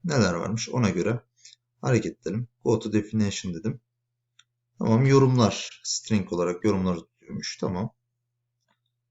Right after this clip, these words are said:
Buraya yapıştırdım bunu. Daha sonra bir alt satıra geçtim. Bize burada bazı bilgiler lazım. Input dedim. Bunun type'ini hidden yaptım. Yani gizledim.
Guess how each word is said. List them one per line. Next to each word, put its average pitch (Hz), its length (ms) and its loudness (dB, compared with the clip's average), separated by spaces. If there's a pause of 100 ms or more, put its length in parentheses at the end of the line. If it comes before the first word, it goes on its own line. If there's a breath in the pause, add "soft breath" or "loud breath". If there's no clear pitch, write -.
(220)
Buraya 120 220 4
yapıştırdım 98 640 2
bunu. 82 200 -8 (760)
Daha 120 100 0
sonra 147 440 -2
bir 147 80 2
alt 143 300 2
satıra 135 320 0
geçtim. 117 460 0
Bize 117 200 2
burada 113 240 2
bazı 110 300 2
bilgiler 107 360 2
lazım. 82 420 0
Input - 460 -6
dedim. 110 260 -8 (920 loud breath)
Bunun 151 220 -6
type'ini 135 480 -2 (2250)
hidden 113 300 2
yaptım. 87 440 -2
Yani 107 240 2
gizledim. 113 600 2